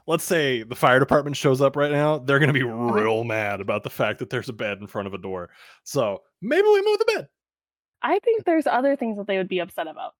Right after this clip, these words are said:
Speaker 2: not this.
Speaker 1: Yeah, you, you're not wrong. Actively,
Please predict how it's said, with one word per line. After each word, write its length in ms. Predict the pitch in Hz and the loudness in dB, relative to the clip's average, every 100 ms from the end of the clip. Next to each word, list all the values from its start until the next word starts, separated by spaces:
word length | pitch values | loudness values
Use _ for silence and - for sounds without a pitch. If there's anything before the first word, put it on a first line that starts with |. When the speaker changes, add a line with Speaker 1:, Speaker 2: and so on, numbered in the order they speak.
| _ - | _ -10
Speaker 2:
not 380 | 202 196 - - - | -4 -4 -4 -14 -18
this. 240 | - - - - _ _ _ _ _ - | -18 -18 -20 -20 _ _ _ _ _ -12
Speaker 1:
Yeah, 300 | 277 349 269 | -6 -6 -6
you, 180 | 165 160 | -10 -12
you're 140 | 120 120 | -6 -4
not 200 | 107 113 | -4 -4
wrong. 320 | 104 95 131 _ _ _ _ _ _ _ _ _ _ _ _ _ _ - | -6 -8 -12 _ _ _ _ _ _ _ _ _ _ _ _ _ _ -6
Actively, 640 | 127 165 123 104 101 | -6 -6 -12 -12 -14